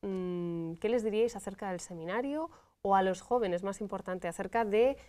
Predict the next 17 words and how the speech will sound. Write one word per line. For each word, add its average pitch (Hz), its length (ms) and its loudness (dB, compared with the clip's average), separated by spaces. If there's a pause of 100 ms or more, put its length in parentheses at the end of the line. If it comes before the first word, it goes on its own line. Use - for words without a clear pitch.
(120)
la 202 120 2
llamada 202 420 6
que, 185 560 4
que 185 100 -2
Dios 247 480 0
les 190 240 0
hace? 320 300 -2
Que 170 100 -10
aunque 170 640 -2
hay 175 140 0
veces 226 260 0
que - 100 -2
no 240 300 4
queramos, 220 580 0 (440)
eh, 208 280 4
descubrirla, 247 960 6
eh, - 80 -4